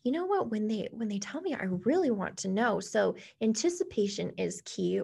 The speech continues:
for when you're selling things, especially when you're launching anything new. So this can be used when you're launching new services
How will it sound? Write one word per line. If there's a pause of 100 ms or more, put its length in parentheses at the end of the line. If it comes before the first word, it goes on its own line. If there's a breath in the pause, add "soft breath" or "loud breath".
(140)
for
when
you're
selling
things, (240 loud breath)
especially
when
you're
launching
anything
new. (200 loud breath)
So
this
can
be
used (260)
when
you're
launching
new
services